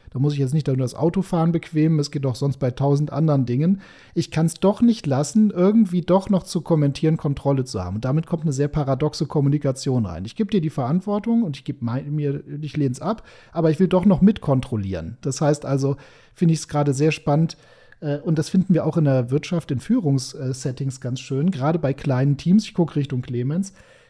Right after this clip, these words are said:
wenn man sowas hat wie, äh, dass manche Führungskräfte erstmal von ihrem Team als solche autorisiert werden müssen zu führen,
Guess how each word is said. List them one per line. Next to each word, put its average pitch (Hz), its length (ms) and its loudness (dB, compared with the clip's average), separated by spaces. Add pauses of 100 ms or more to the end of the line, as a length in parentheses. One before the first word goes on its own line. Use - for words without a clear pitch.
(140)
wenn 143 120 0
man 151 140 2
sowas 143 300 -2
hat 147 200 -6
wie, 143 200 0 (400)
äh, 139 260 0 (260)
dass - 260 -2
manche 170 300 0
Führungskräfte 165 720 2
erstmal 143 240 0
von 151 200 0
ihrem 143 260 0
Team 180 220 2
als 143 220 -4
solche 151 360 -2
autorisiert 139 680 0
werden 131 260 0
müssen 131 280 0
zu - 140 -8
führen, 147 580 0